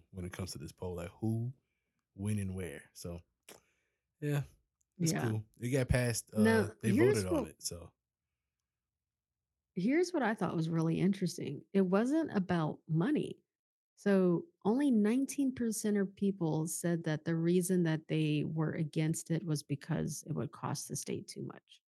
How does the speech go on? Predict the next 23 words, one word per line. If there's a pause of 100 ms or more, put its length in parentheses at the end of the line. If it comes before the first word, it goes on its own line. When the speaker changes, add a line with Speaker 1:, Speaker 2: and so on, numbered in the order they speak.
(640)
Speaker 2:
So
it's
not
about
money. (1040)
And
then
if
you
break
this
down
from
a
partisan
standpoint, (760)
forty-three
percent
of
Democrats (180)
favored (200)
cash
reparations.